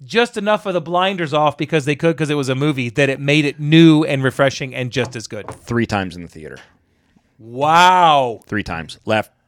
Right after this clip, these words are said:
Speaker 2: just as hard every single time.
Speaker 1: Ah.
Speaker 2: It just, that humor in that show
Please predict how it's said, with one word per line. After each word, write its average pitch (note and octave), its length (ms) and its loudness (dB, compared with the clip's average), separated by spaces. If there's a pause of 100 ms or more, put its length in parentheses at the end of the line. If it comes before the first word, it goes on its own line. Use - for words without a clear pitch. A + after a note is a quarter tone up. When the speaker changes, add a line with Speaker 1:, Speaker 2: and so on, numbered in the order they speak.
(260)
Speaker 2:
just A#2 240 -4
as G#2 80 -10
hard G#2 200 -2
every F#2+ 160 -6
single F2 200 -14
time. D#2 280 -18 (220)
Speaker 1:
Ah. B2 160 -18
Speaker 2:
It B2 160 -2
just, - 320 -2 (360)
that C#3+ 280 6
humor D3 420 -4
in B2 80 -2
that A#2+ 220 -2
show A2+ 420 2